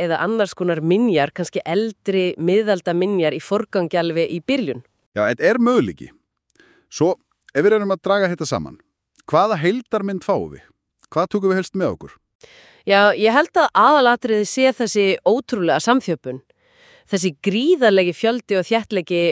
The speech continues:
Speaker 1: Monuments Historiques í París. Það gefur borginni algera sérstöðu.
Speaker 2: Ekki bara í Frakklandi, kannski bara á heimsvísu.
Speaker 1: Líklega já. Þetta borg þar sem sagan og nútíminn mætast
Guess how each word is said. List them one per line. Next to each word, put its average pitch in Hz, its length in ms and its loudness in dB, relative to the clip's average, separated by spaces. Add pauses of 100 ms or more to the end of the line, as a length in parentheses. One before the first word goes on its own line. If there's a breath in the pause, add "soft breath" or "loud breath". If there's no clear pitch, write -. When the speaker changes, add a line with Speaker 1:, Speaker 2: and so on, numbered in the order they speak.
(100)
Speaker 1:
Monuments 180 500 0
Historiques 180 640 -4 (100)
í 175 140 -6
París. 220 480 -2 (680 soft breath)
Það 269 320 0
gefur 294 400 2
borginni 226 560 2
algera 190 480 0
sérstöðu. 151 480 -4 (360)
Speaker 2:
Ekki 147 200 0
bara 165 140 2
í - 20 -14
Frakklandi, 160 480 -2
kannski 127 240 -6
bara 104 160 -2
á - 80 -10
heimsvísu. 156 640 -4 (480)
Speaker 1:
Líklega 254 400 0
já. 277 140 2 (720 soft breath)
Þetta 285 320 4
borg 339 240 2
þar 240 140 0
sem 214 100 2
sagan 262 480 4
og 214 220 0
nútíminn 233 420 0
mætast 214 400 0